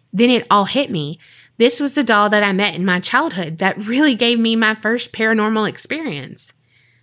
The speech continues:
I did some more research after seeing the episode, and it just confirmed that it was in fact R and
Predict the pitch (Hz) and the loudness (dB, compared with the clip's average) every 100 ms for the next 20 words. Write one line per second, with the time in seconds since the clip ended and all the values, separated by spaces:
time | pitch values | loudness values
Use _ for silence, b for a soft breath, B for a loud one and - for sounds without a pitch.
0 | b b b - 208 269 302 370 320 226 | b b b -4 0 0 2 0 2 2
1 | 202 233 214 - 185 190 214 - 220 240 | 2 0 -2 -2 -4 -4 -6 -2 0 0
2 | 185 190 190 196 190 - 226 254 240 294 | -2 -6 -2 0 0 0 2 2 2 -2
3 | - 294 233 220 214 208 - 226 214 220 | 0 2 4 4 4 0 2 0 4 2
4 | 247 294 269 214 196 - 170 165 160 170 | 4 2 2 2 0 -2 0 2 2 0
5 | 175 196 196 202 | 0 0 2 -2